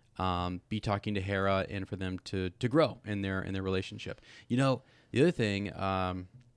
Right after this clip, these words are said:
we had a situation where it's been, it's been a couple episodes. People, back when Rebels was coming out, I was, like, all on, I was saying this. I was saying Ezra and Sabine look like they have a relationship, like they're building towards it. Star Wars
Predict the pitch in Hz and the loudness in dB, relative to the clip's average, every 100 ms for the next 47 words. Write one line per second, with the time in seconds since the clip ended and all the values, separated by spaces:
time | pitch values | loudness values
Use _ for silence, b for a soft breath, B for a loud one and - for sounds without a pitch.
0 | _ _ _ _ - - 120 113 110 104 | _ _ _ _ -18 -2 2 4 4 4
1 | 98 113 - 107 - 101 98 98 98 98 | 2 -4 0 -2 -2 -4 -2 -2 0 -2
2 | - 170 127 113 160 127 - - 175 208 | -2 2 2 2 2 2 0 -2 2 2
3 | 214 - - - - - B B B - | 0 -2 -2 -4 -14 -16 B B B -6
4 | - 160 254 247 214 - 214 113 - 143 | -2 0 2 4 2 0 -2 0 0 2
5 | 107 120 120 110 107 101 104 - 104 104 | 2 2 -4 -4 -2 0 0 2 4 4
6 | 98 98 - - 110 104 98 98 104 98 | 2 -2 -2 0 4 4 2 2 0 2
7 | 139 120 92 - 107 - 107 101 95 b | 2 2 0 -2 -4 0 0 2 -2 b
8 | b b b 107 107 123 113 - 104 95 | b b b -2 2 2 0 -2 -2 0
9 | 95 98 - _ - - 101 107 107 101 | -4 -6 -12 _ -20 -6 -2 0 0 0
10 | 101 101 110 123 185 104 87 104 - 98 | 0 2 4 4 4 -2 -6 -6 -2 0
11 | 101 107 123 - 165 - - 95 107 120 | 0 2 2 2 2 0 -6 0 2 2
12 | 113 | 2